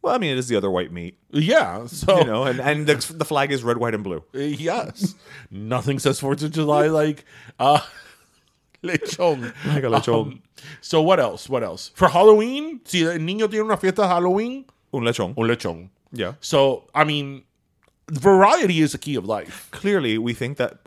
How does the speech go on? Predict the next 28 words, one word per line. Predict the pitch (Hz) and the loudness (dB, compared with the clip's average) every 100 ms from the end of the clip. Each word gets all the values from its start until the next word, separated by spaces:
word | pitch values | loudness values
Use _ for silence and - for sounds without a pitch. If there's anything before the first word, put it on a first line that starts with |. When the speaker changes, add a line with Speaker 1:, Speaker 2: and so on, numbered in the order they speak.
| 87 | -8
Speaker 1:
I | |
mean, | 143 135 | -8 -8
pigs | - 147 147 | -8 -10 -10
just | 131 | -12
resolve | 127 117 98 | -10 -6 -6
everything. | 95 87 85 87 113 | -4 -6 -8 -8 -4
Speaker 2:
Yeah. | 139 - _ _ - | -4 -6 _ _ -4
Speaker 1:
El | 147 | 2
lechon | 131 156 156 | 4 4 2
resuelve. | 165 120 98 104 | 4 2 2 -2
Speaker 2:
But | 113 170 | 2 4
let | 220 | 4
me | 247 | 2
tell | 220 175 | 2 2
you | 165 | 0
something. | 151 104 87 78 _ - _ _ _ _ _ _ _ | -4 -8 -10 -16 _ -20 _ _ _ _ _ _ _
Although | 165 165 170 | 2 4 2
I'm | 220 | 0
not | 254 240 | -2 -2
a | 220 | -4
huge, | - - 135 160 170 143 | -8 -16 -8 -6 -6 -10
huge | 139 139 131 - _ _ - | -8 -10 -10 -20 _ _ -12
lechon | 117 113 - 110 120 | -6 -6 -6 -10 -6
person, | 123 143 - 170 175 | -6 -6 -6 -8 -8
Speaker 1:
Right. | 180 76 - - - _ | -10 -10 -12 -18 -20 _
Speaker 2:
I | 143 170 | 2 4
rather | 208 185 180 180 | 6 4 2 0
have | 156 131 127 139 151 | 0 2 4 2 -2